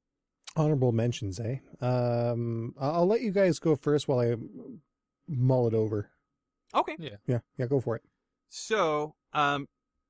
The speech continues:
Speaker 2: I kinda want to take, uh, a curious little stab at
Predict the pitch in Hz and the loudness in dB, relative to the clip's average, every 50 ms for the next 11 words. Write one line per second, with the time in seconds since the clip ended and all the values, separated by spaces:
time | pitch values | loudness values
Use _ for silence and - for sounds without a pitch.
0 | _ _ _ _ _ _ _ _ - - - - - - 196 220 269 320 320 262 | _ _ _ _ _ _ _ _ -18 -16 -16 -12 -6 -4 -2 -2 -2 -2 -4 -4
1 | 208 196 180 170 170 165 - - - - 147 139 135 131 131 131 123 123 120 117 | -4 -4 -4 -4 -4 -4 -8 -12 -10 -8 -6 -6 -4 -6 -6 -6 -8 -8 -10 -12
2 | - _ _ _ _ _ _ _ _ _ _ _ _ _ _ _ _ - - - | -14 _ _ _ _ _ _ _ _ _ _ _ _ _ _ _ _ -20 -12 -8
3 | 147 135 131 127 - - - - - - - - - _ _ _ - 113 113 113 | -6 -6 -6 -6 -8 -14 -20 -20 -20 -20 -20 -20 -20 _ _ _ -10 -8 -6 -6
4 | 110 107 104 104 104 98 - - 110 107 - _ - - 147 143 143 143 135 131 | -6 -6 -6 -6 -6 -8 -8 -10 -12 -12 -14 _ -14 -10 -6 -4 -4 -2 -2 -4
5 | 123 - - 127 117 113 - - - 123 117 117 117 110 110 104 104 | -4 -6 -8 -10 -8 -10 -10 -10 -8 -6 -4 -4 -4 -4 -4 -6 -6